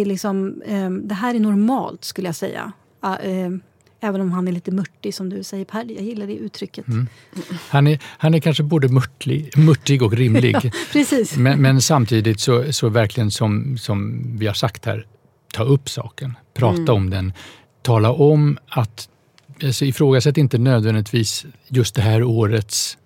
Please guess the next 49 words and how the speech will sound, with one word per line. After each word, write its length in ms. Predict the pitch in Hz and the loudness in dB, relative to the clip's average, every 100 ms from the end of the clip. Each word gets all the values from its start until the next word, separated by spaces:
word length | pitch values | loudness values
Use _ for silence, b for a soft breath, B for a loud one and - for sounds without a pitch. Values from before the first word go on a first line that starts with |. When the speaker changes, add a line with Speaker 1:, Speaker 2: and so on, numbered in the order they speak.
| _ | _
Speaker 2:
uppdelning. 500 | 147 - - 135 107 | -2 0 2 2 2
Det 80 | 110 | 2
kanske 220 | 147 123 | 2 2
måste 200 | 123 - | 0 2
bli 180 | 131 143 | 2 2
så 100 | 107 | 0
här 120 | 101 | -2
nu 140 | 98 | -2
när 100 | 98 | 0
de 160 | 104 104 | 0 2
har 80 | 107 | 2
gjort 200 | 123 - | 2 2
på 80 | - | 0
det 80 | 175 | 0
Speaker 3:
Mm. 120 | 165 | 0
Speaker 2:
viset 260 | 165 107 | -4 -6
och 80 | 117 | -10
så. 200 | - 120 B B B B B - | -6 -6 B B B B B 0
Men 440 | 120 117 113 120 B B B | 4 6 4 2 B B B
låt 280 | 131 127 107 | 2 2 4
inte 240 | 127 - | 2 2
det 180 | 135 110 | 2 0
passera 680 | 101 107 - 135 135 127 120 | 0 -2 0 2 2 2 2
i 140 | 107 101 - | 0 -4 -4
tyst 320 | 113 - - | -2 -2 -8
surhet 720 | - 110 104 104 113 101 - | -2 0 0 0 0 -2 -4
och 320 | 107 110 127 | -2 -2 -4
såradhet. 920 | - - 123 104 107 104 135 - - - b b b b | -8 -4 -2 0 0 0 -2 -2 -10 -20 b b b b
Utan 640 | - 110 - 117 104 107 131 _ _ _ _ - | -2 -2 0 2 2 2 -2 _ _ _ _ -8
ta 100 | 120 | 2
upp 260 | 127 139 - - - | 2 2 -6 -16 -18
tillvägagångssättet. 1200 | - 123 127 98 95 120 - 143 - - - - - | -4 2 2 2 -4 -6 -2 -4 -4 -14 -14 -20 -8
Speaker 1:
Mm. 160 | 247 208 | -2 -2
Speaker 2:
Att 120 | 180 | 0
bara 160 | 113 101 | 0 -2
få 300 | - 117 131 | -2 0 2
en 100 | 110 | 2
lösning 340 | 107 - 107 | 0 -2 -4
presenterad 460 | 107 98 110 120 127 | -4 -6 -4 0 0
Speaker 3:
Mm. 120 | 110 | 0
Speaker 2:
som 140 | 117 | -2
han 140 | 101 104 | -4 -4
och 60 | |
hans 160 | 107 104 | -4 -4
ex 180 | - - | -8 -8
har 60 | |
kommit 220 | 113 104 107 | -6 -4 -4
överens 380 | 104 107 107 | -4 -4 -4
om. 160 | 123 113 | -4 -6